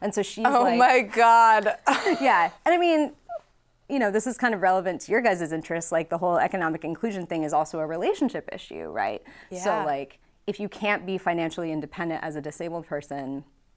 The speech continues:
Speaker 1: if you're in a relationship, that puts a lot of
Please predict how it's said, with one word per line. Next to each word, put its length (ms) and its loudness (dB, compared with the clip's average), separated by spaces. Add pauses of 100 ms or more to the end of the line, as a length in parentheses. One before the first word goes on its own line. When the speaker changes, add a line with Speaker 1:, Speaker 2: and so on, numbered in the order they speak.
(1000)
Speaker 1:
if 160 0
you're 120 0
in 100 0
a 40 0
relationship, 760 -4
that 200 -4
puts 200 -10
a 60 -8
lot 180 -8
of 80 -12